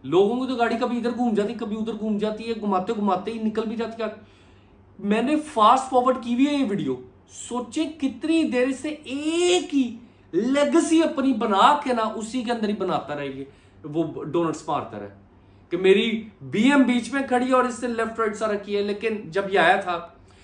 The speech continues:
हम लोगों ने सब भाइयों को इकट्ठा भी किया कि यार सतार आ रहा है, क्योंकि हमारा ये इस्लामाबाद पेशावरी बॉय कहलाता है, और तो जब ये आया हम लोगों ने इसको बहुत welcome किया था, और अब तो ये बाहर चला गया है।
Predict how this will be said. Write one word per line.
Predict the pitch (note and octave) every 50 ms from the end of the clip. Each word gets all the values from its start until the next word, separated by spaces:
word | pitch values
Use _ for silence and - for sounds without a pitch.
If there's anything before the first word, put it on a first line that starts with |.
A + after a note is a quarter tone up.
| - - - -
हम | E3 F3+ F#3+
लोगों | G3+ G3+ G3+
ने | G3+ G3+
सब | - - B3 A3 G3+
भाइयों | F3 D#3 E3+ F3 F3
को | F3 F#3 F3
इकट्ठा | - D#3+ - - F#3
भी | F#3 G3 G3+
किया | F#3+ F#3 F3 D#3+ D3 D3 - - - _ _ - - - -
कि | - D#3+
यार | E3+ E3+
सतार | E3+ - E3+ - - D3 C#3+ E3+ E3+
आ | E3 D3+ C#3+ C#3+
रहा | D#3 D#3+
है, | D#3+ - - - _ _ - - - - -
क्योंकि | - D3+ D3+ E3+
हमारा | F3 E3+ D#3+ D#3 D#3 D#3+ E3+
ये | E3+ E3 E3 F3
इस्लामाबाद | D#3+ - - E3 D3+ E3 E3+ E3 F3 E3+ -
पेशावरी | - B2+ - D#3+ D3+ C#3+ - D3 D#3+ C3 G2+
बॉय | A2 B2 C#3+ E3 F3
कहलाता | F3 - F#3+ F3+ F3 E3 D3 - - D#3+ D#3+
है, | D#3 D3+ D3+ - - - - - - - - -
और | - C3 C3 C3+ C3+ C#3 C3+ C3+ C#3 C#3 C#3 C#3 C3+ C3+ C3+ - - - - - - _ _ -
तो | D3+ C#3+ C#3+ C#3+ C3+ A#2+ G#2 G2 - - _ _ _ - - - - _ _ - - - C3
जब | B2+ D#3 D#3 D3
ये | D#3 D#3
आया | D#3+ E3+ F3
हम | E3 D#3+
लोगों | D#3 D#3 E3
ने | E3
इसको | D#3 - - E3+ -
बहुत | B2+ C#3+ D#3+ D#3 - D3
welcome | C3+ C3+ C3+ F3 F#3 F#3
किया | F3+ F3 D#3+ D3+
था, | D3+ D#3 D3
और | C#3+ C#3+ C#3+ C#3+ B2+ A#2 - - - - - -
अब | D#3 D3+ -
तो | G3+
ये | F#3 -
बाहर | C#3+ C#3 D3 D#3 D3+
चला | F#3 F3 E3 D#3+ D#3
गया | D#3 D#3 D#3 D3+
है। | -